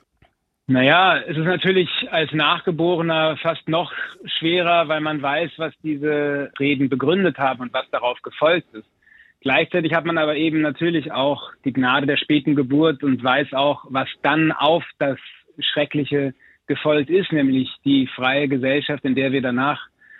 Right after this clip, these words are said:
fünfundsiebzig bis achtzig Jahre lang in Europa leben konnten bis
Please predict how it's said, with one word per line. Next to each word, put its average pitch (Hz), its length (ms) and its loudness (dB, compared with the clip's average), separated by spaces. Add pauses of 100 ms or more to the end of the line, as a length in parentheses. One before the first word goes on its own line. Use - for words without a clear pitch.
(520)
fünfundsiebzig 147 560 2
bis 127 100 -4
achtzig 143 340 0
Jahre 151 220 4
lang 147 160 0
in 135 60 0
Europa 135 360 0
leben 160 280 6
konnten 123 400 -2
bis 110 120 -6